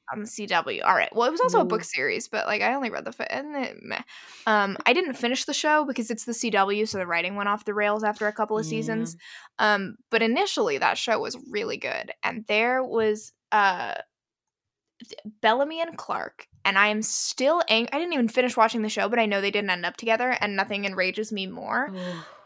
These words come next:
Speaker 1: because it actually makes no sense for them to not end up together. Ju-, uh, uh, and, like, if you watch the first few episodes, you're like, "Oh, we're setting up an enemies to lovers arc." Like, the premise of the show is that it's, like, years in the fu-, the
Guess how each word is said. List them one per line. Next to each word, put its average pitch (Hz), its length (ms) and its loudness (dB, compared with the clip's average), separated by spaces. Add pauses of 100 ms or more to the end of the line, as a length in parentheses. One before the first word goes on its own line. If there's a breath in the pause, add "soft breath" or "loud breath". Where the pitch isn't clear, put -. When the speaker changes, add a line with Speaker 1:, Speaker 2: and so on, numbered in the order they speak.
Speaker 1:
because 240 480 2
it 226 80 6
actually 285 300 2
makes 247 220 0
no 202 360 2
sense 202 400 -4
for - 100 -8
them 349 180 0
to 359 120 -8
not 359 200 4
end 370 160 -2
up 381 120 0
together. 440 760 0
Ju-, - 100 0 (100)
uh, 277 80 2 (200)
uh, 359 300 6
and, 349 120 6
like, 359 140 0
if 403 100 4
you 523 140 0
watch 571 180 8
the 359 80 2
first 240 280 4
few 208 160 4
episodes, 240 520 0
you're 262 120 4
like, 262 200 2
"Oh, 302 140 8
we're 254 100 4
setting 254 300 2
up 220 80 -2
an 208 100 -4
enemies - 320 -4
to - 80 -12
lovers - 260 -8
arc." - 180 -10 (340 loud breath)
Like, 220 340 4 (360 soft breath)
the 220 80 0
premise 311 340 2
of 277 80 -2
the 269 100 2
show 254 300 6
is 233 120 2
that 226 100 2
it's, 220 140 0
like, 214 200 0
years 214 220 4
in 214 60 0
the 202 80 -4
fu-, 208 260 -8
the 208 180 -4